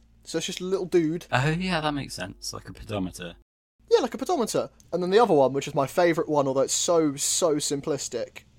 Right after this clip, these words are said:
Speaker 1: is, is from Middle English. I'm gonna give you what the word means, and I want you to guess what the insect's probably gonna be. It's really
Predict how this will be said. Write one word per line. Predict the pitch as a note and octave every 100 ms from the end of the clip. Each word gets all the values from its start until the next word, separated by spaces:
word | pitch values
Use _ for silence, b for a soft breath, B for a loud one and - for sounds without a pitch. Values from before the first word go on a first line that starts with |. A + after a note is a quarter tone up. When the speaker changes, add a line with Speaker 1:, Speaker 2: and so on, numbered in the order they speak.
| -
Speaker 1:
is, | D3+ D3+
is | D3
from | - D3 D#3+
Middle | F#3 F#3+
English. | E3+ D3 C3 C3+ - - - _
I'm | E3 D#3
gonna | D#3 D3
give | F#3 F#3+
you | G#3 G#3 F#3+ -
what | D#3 C3+ E3 -
the | E3
word | D#3 D3+ C#3+ C#3 -
means, | D#3 D3 B2+ A#2+ C#3+
and | -
I | D3
want | D3 C#3
you | D#3 C#3
to | C#3+
guess | - D#3+ D#3 D#3+
what | D#3
the | C#3+
insect's | C#3 - D3 -
probably | - C3 B2
gonna | B2+ A#2+
be. | A#2+ A2 - _ b b b b _ -
It's | D3
really | F3+ A3 G#3+